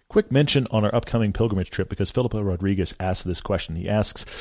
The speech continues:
"The update on the pilgrimage trip plans. We don't have official dates yet, but I want to give you guys a, a fairly significant change. It looks like the best dates," we have to go with when the track dates align with what we want to do, which is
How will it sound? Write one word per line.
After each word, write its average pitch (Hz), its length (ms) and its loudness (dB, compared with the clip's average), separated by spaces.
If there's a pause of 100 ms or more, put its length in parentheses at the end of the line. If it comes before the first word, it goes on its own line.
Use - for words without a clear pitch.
(200)
"The - 160 0
update - 720 2 (400)
on 120 140 6
the 117 80 6
pilgrimage 127 400 4
trip - 300 -2 (140)
plans. 85 500 4 (340)
We 127 140 6
don't 147 240 6
have 147 180 4
official 123 440 2
dates 110 380 2
yet, 90 160 2
but 92 120 2
I - 20 2
want 101 180 2
to 98 40 2
give 98 160 2
you 98 100 2
guys 90 320 4
a, 82 160 2
a 101 100 -2
fairly 113 340 4
significant 98 640 -2
change. - 640 -6 (120)
It 113 160 -4
looks 147 420 2
like 80 400 0
the 95 80 2
best 107 380 0
dates," 95 260 2
we 123 80 4
have 156 180 4
to 127 60 4
go 113 200 6
with 98 160 4
when 101 180 6
the 92 60 2
track 113 360 2
dates 95 240 2
align 87 360 2
with 85 120 0
what 80 80 -2
we 90 80 -2
want 85 220 2
to 82 40 2
do, 82 200 2
which 73 180 0
is 82 140 -2